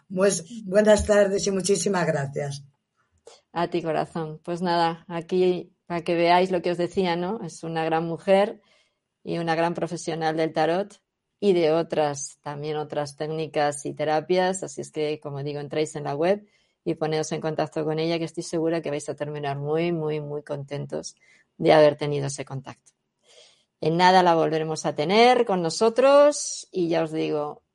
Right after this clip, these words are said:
Speaker 2: también podéis tener la información en la web de sus cursos, que va a empezar en enero, el tarot, pero lo vamos a explicar mejor en otro,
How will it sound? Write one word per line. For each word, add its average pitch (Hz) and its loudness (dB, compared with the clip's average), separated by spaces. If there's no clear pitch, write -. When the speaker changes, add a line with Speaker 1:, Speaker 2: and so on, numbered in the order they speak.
Speaker 2:
también 160 -4
podéis 170 -2
tener 165 -4
la 160 0
información 156 -4
en 156 -2
la 151 2
web 160 2
de 151 -4
sus 143 -14
cursos, 180 0
que 156 -6
va 147 -2
a - -4
empezar 147 -6
en 143 -4
enero, 143 -4
el 156 -8
tarot, 160 0
pero 196 4
lo 196 6
vamos 226 2
a 269 -4
explicar 190 -2
mejor 175 0
en 165 -4
otro, 156 0